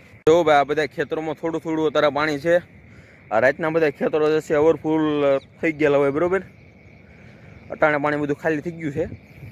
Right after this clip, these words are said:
મેં ભાઈ તમને વીડિયોમાં આગળ કીધું એમ કે અમારા એકના ખેતરની અંદર પાણી જે છે ઈ ભરાઈને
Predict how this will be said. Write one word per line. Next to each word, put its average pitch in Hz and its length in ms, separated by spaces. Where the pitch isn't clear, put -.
મેં 151 160
ભાઈ 175 140
તમને 185 220
વીડિયોમાં 180 360
આગળ 185 220
કીધું 180 300
એમ 202 80
કે 123 100
અમારા 151 320
એકના 165 240
ખેતરની 165 280
અંદર 151 200
પાણી 156 260
જે 147 140
છે - 80
ઈ 139 140
ભરાઈને 147 320